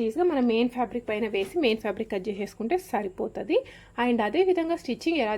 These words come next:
చేసుకోవాలి అనేది నేను నెక్స్ట్ వీడియోలో అయితే పోస్ట్ చేస్తాను. వీడియో నచ్చిన వాళ్ళు లైక్ చేయండి, డౌట్స్ ఉంటే కామెంట్స్ చేయండి. And మీరు ఎవరైనా నాకు ఫొటోస్ కనుక షేర్ చేయాలి అనుకుంటే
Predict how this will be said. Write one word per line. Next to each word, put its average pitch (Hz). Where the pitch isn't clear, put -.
చేసుకోవాలి 202
అనేది 220
నేను 359
నెక్స్ట్ 220
వీడియోలో 208
అయితే 494
పోస్ట్ 269
చేస్తాను. 220
వీడియో 285
నచ్చిన 277
వాళ్ళు 294
లైక్ 185
చేయండి, 262
డౌట్స్ 196
ఉంటే 240
కామెంట్స్ 214
చేయండి. 247
And 247
మీరు 262
ఎవరైనా 269
నాకు 277
ఫొటోస్ 240
కనుక 240
షేర్ 208
చేయాలి 208
అనుకుంటే 240